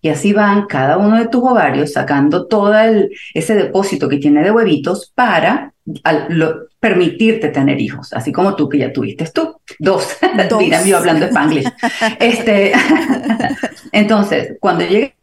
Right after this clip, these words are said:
Speaker 1: a una edad donde ya tu cuerpo se le están acabando los huevitos y los que quedan no son los de mejor calidad,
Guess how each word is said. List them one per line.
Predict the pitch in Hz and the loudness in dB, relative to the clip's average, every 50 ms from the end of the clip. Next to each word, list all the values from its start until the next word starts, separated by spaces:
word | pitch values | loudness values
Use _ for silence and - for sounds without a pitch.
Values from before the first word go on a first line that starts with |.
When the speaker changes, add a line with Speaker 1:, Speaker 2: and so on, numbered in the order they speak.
| _ | _
Speaker 1:
a | 311 349 370 392 | 0 2 2 2
una | 294 226 196 185 | 4 4 2 2
edad | 190 180 160 143 135 135 147 151 - 156 | 2 2 2 2 2 0 -2 -2 -2 0
donde | 165 151 147 143 147 139 | 0 2 2 2 0 0
ya | 147 151 147 151 | 2 0 0 0
tu | - 196 202 | 0 -2 0
cuerpo | 202 202 185 175 175 - 208 208 208 202 | 2 0 0 0 -2 -2 -2 -2 0 0
se | - 190 147 | 0 0 0
le | 135 139 | -2 -2
están | 139 151 143 147 | -2 0 0 0
acabando | 156 - - 220 180 156 147 165 | 0 2 0 2 2 2 2 2
los | 180 196 | 2 2
huevitos | 208 208 190 170 147 131 - - 113 120 - - - _ - - - - - | 2 2 2 0 0 -2 -2 -4 -6 -8 -8 -10 -12 _ -20 -20 -20 -8 -4
y | 202 208 | 0 0
los | 190 196 196 | 2 0 0
que | - 165 151 - | -2 -4 -4 -2
quedan | - 165 156 156 156 156 160 175 175 180 175 170 | -2 0 0 2 2 2 2 2 2 0 0 0
no | 160 156 | 0 0
son | 151 - 175 160 | 0 0 0 2
los | 160 185 | 2 2
de | 208 202 | 2 0
mejor | 175 160 170 156 147 135 | 0 0 0 -2 -2 -2
calidad, | 160 151 156 156 151 143 139 139 131 135 139 | 0 0 2 2 2 2 0 0 0 -2 -4